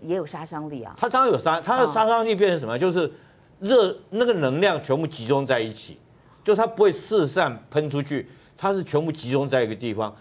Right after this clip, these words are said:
Speaker 2: 你只要在这个地方我就是爆炸的范围可能局限于在
Speaker 1: 就无一幸免是吗？
Speaker 2: 这个一百公尺，我不会炸到六百公尺那么远。
Speaker 1: 对，对。
Speaker 2: 可这一百公尺里面，我是保证绝对先，先灭。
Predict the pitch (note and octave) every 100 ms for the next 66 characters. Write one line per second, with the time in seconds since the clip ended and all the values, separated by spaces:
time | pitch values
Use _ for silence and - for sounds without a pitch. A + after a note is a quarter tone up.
0 | - - G3 A3+ D#3+ D3 E3 D3 C#3 C3+
1 | C#3+ B2 B2+ C3 - - A#2+ A#2+ A#2+ F3
2 | F3 A3+ F#3 D#3 D#3+ C3+ E3 C#3 G#2+ A2
3 | A#2 A2 C#3 C3+ C3+ E3 D#3 B3+ C#4 -
4 | C#4+ B3+ E3+ A#2+ - F#3+ E3 D3+ C#3+ C#3
5 | - G#3 D#3+ A#2+ G#2 D3 D#3 A2 G2 G2+
6 | E3 D#3+ D#3 C#3 C3 - - F3+ C#3+ F#2+
7 | A2 B2+ G2+ E3+ D3+ - D3+ C#3 G3+ G3
8 | A#3+ A3+ F#3+ C3 D3 D#3 B2+ A2 B2+ A2+
9 | A2 D3 - F#2+ F2+ C3 G#2 F#2+ F#2 G#2
10 | - F#2+ F#2 G#2+ - G2+ G2 F#2